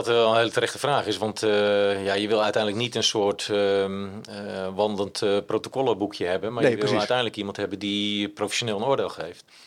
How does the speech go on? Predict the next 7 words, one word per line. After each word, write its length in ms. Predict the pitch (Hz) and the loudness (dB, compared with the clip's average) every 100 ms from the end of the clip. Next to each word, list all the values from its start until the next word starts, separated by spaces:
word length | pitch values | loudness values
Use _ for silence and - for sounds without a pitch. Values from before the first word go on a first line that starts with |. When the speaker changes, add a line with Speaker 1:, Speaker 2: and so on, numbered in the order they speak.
| _ | _
Speaker 1:
Maar 140 | 95 | 0
wel, 400 | 107 131 110 113 - - - - - _ | 4 4 4 0 -6 -20 -20 -20 -20 _
in 100 | 104 | -8
mijn 160 | 95 92 | -6 -4
visie, 360 | 104 101 107 | -2 -2 0
een, 260 | 101 101 104 | 0 -2 -4
eh, 140 | - | -4